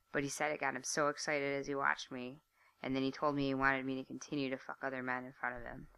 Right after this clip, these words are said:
It was unbelievable. I could have all the strange cake I wanted and eat it too.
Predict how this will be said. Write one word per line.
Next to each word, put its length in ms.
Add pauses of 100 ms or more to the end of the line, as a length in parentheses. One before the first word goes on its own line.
It 60
was 160
unbelievable. 800 (920)
I 40
could 160
have 140
all 280
the 80
strange 380
cake 240
I 100
wanted 400
and 160
eat 200
it 140
too. 340